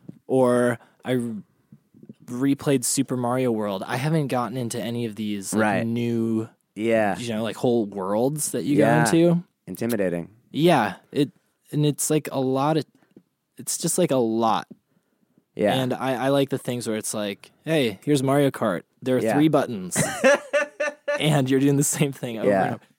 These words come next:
Speaker 1: But anyway, they have this lottery. You select, they're like, "Do you want Moo Moo Meadows, Wario Mountain," my personal favorite.
Speaker 2: Really?
Speaker 1: Oh, yeah.
Speaker 2: Interesting.
Speaker 1: "Random," or, you know, like, "Ribbon Road" or something. And then
Speaker 2: Yeah.
Speaker 1: you get to, you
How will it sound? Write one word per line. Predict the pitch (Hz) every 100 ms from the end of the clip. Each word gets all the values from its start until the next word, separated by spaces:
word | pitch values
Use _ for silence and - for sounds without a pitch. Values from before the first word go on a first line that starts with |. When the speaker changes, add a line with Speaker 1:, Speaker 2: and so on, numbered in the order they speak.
| _
Speaker 1:
But | - 151
anyway, | 151 131 107 - _ _ _ _ - - - -
they |
have | 123
this | 113 -
lottery. | 113 143 151 151 151 147 147 143 143
You | - 123
select, | - 139 123
they're | 135
like, | 131 123
"Do | 113
you | 123
want | 135 139 113
Moo | 120 131 143
Moo | 147 147
Meadows, | 139 147 175 208 233 - - _ _ _ -
Wario | 120 123 151 160 156
Mountain," | 139 135 160 180 208
my | - 98
personal | - 92 87
favorite. | 90 - - 127 190 _
Speaker 2:
Really? | 117 202 294 320 302 277 233 185
Speaker 1:
Oh, |
yeah. | 139 123 101 139
Speaker 2:
Interesting. | 131 202 262 220 - 127 110 90 -
Speaker 1:
"Random," | - 117 143 156 165 185 202 214 214 -
or, | 139 139 135
you | 131
know, | 120 107
like, | 107 104 - _ - -
"Ribbon | 113 139 127 120
Road" | 117 120 110
or | 101
something. | - 104 101 98
And | 131
then |
Speaker 2:
Yeah. | 104
Speaker 1:
you | 101
get | 156
to, | 156 - _ _ _
you | 123